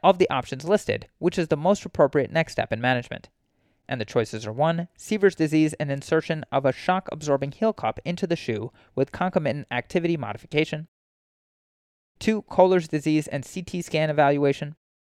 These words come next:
Three, Iselin's disease and M R I evaluation. Four, tarsal coalition and M R I evaluation.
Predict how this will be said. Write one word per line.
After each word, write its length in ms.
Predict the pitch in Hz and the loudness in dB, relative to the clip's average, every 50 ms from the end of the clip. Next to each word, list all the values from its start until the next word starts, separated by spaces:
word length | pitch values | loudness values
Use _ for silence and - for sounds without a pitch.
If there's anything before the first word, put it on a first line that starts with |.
| _ _ _ _ _ _ _ _ _ _ _ _ _ _ _ _ _ _ _ - | _ _ _ _ _ _ _ _ _ _ _ _ _ _ _ _ _ _ _ 0
Three, 220 | 151 160 165 - - - | 2 2 2 2 0 0
Iselin's 480 | 139 147 156 160 160 156 156 147 - | 2 2 2 2 2 0 0 -2 -6
disease 360 | - 143 139 151 151 151 143 - - | -6 -6 -2 -2 -2 -2 -2 -4 -8
and 140 | 123 117 - | -8 -8 -8
M 120 | - 113 107 | -8 -6 -6
R 120 | 104 110 | -2 0
I 140 | 123 147 160 | 2 2 2
evaluation. 680 | 156 151 151 147 151 147 143 139 139 - - 147 147 _ _ _ _ _ _ _ _ _ _ _ _ _ _ _ _ _ _ _ _ _ _ _ _ _ _ | 4 4 4 2 4 4 2 2 2 0 -4 -10 -10 _ _ _ _ _ _ _ _ _ _ _ _ _ _ _ _ _ _ _ _ _ _ _ _ _ _
Four, 280 | _ - 170 165 156 - | _ 4 6 6 6 4
tarsal 380 | - - - 170 175 - 175 | 0 2 4 4 4 4 -2
coalition 540 | - - 151 147 143 143 139 - 156 143 131 - | 2 6 6 6 6 4 2 0 -2 -6 -6 -6
and 140 | - 127 120 - | -6 -6 -4 -4
M 140 | 123 131 | -4 -2
R 140 | 135 131 131 | 0 2 2
I 140 | 131 131 131 | 2 0 0
evaluation. 680 | - - 135 131 123 123 123 123 123 123 - 139 139 | -2 0 2 2 2 2 2 2 0 0 -2 -8 -12